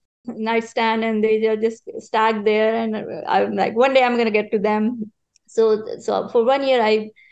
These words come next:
treated this book like this, that one day I'm gonna get to it. And I never actually got to it. So when you,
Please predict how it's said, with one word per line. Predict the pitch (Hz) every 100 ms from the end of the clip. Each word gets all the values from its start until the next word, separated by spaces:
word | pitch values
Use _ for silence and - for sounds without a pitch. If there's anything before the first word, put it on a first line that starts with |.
| _ -
treated | 247 226
this | 196 214
book | 220 208
like | 208 208 208
this, | 202 202
that | - 196
one | 208 214
day | 208
I'm | 226 220
gonna | 226
get | 214 175 -
to | -
it. | - -
And | 214 226
I | 233
never | 226 220 202 202
actually | - 202 208 214
got | 208 196 196
to | 220 202
it. | 220
So | - 226
when | 226 233
you, | 240 240 240